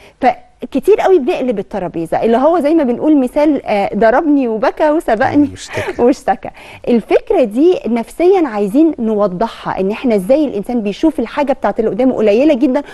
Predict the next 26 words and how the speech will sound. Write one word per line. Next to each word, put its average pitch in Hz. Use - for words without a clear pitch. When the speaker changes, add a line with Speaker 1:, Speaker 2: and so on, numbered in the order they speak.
Speaker 1:
وبسيطة 233
ويقلل 277
لنا 294
بتاعته 302
بسيطة 277
جدًا 254
لا 269
تذكر، 359
و-، 233
وأخطاء -
اللي 262
قدام 294
جسيمة 226
جدًا. -
Speaker 2:
آه، 107
هو 160
يعني 110
كما 131
قالوا: 131
"ما 143
لأحدكم 98
يرى 135
القذاة 117
في 104
عين 117
أخيه 135